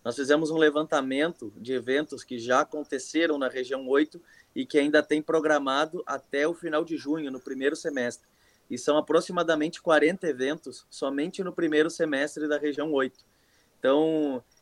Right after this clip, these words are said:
a gente tá com um calendário bastante extenso. Nesse último final de semana, nó-, nós tivemos recentemente o Passaporte de Uberaba.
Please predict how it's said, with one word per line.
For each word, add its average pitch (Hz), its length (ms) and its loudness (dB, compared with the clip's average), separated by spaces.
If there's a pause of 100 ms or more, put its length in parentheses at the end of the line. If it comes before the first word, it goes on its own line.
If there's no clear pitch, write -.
(140)
a 120 120 -4
gente 151 240 -6
tá 151 120 0
com 165 120 -8
um 156 40 -6
calendário 147 400 2
bastante 147 440 -2
extenso. 170 520 -4 (480)
Nesse 139 300 -2
último 165 300 0
final 160 260 0
de - 80 -8
semana, 151 560 0 (160)
nó-, 131 300 -4
nós 139 180 0
tivemos 151 260 0
recentemente 151 600 -4
o - 20 -20
Passaporte 151 560 0
de 180 80 -6
Uberaba. 151 500 2